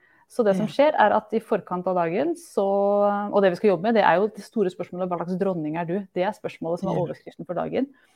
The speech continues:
Speaker 1: Og, og i det så ligger brandet ditt, ikke sant? Hva slags dronning er du? Er du en, eh, er du en, altså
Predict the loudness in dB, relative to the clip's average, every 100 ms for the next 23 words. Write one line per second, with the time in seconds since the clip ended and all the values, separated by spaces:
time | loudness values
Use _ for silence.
0 | _ _ -20 -2 4 6 6 4 -2 0
1 | 0 2 2 2 4 2 4 4 4 4
2 | 2 0 -4 0 0 0 0 2 2 -2
3 | -2 0 0 -2 -4 -4 -6 _ _ _
4 | -4 -4 -2 -4 -4 -4 -4 -6 -4